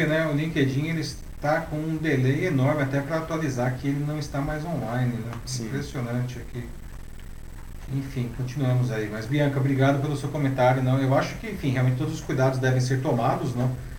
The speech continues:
Speaker 1: Ah, pra evitar a, a, a problemas com a saúde, mas, enfim, que bom que a, a, a agência europeia confirmou que a, a, a vacina, enfim, era segura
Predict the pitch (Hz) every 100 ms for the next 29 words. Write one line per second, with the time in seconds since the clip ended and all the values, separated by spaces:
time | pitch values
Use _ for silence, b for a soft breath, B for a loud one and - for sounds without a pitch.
0 | B B - - 117 117 113 113 123 131
1 | 139 165 139 127 151 151 113 113 117 110
2 | 104 101 95 95 - - - 123 123 127
3 | 127 143 127 143 139 139 147 139 - 151
4 | 135 160 170 170 139 127 113 113 110 107
5 | 110 113 120 127 131 139 131 120 123 127
6 | 123 131 135 120 127 127 127 113 - 113
7 | 107 104 - - 113 107 127 120 104 -
8 | - - 127 127 120 120 127 151 123 139
9 | 180